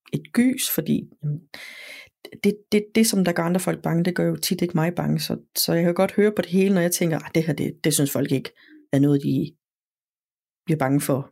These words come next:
Men alligevel, når de så, øh, fortæller bagefter, "Okay, jeg var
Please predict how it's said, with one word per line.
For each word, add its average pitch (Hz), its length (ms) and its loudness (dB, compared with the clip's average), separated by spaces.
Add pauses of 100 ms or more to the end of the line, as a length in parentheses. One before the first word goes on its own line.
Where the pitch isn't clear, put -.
Men 147 420 0
alligevel, 170 440 2
når 151 140 0
de 147 100 -2
så, 165 180 0 (300)
øh, - 260 -2 (480)
fortæller 170 340 0
bagefter, 160 420 -2
"Okay, 151 240 0 (140)
jeg 151 80 0
var 147 180 -2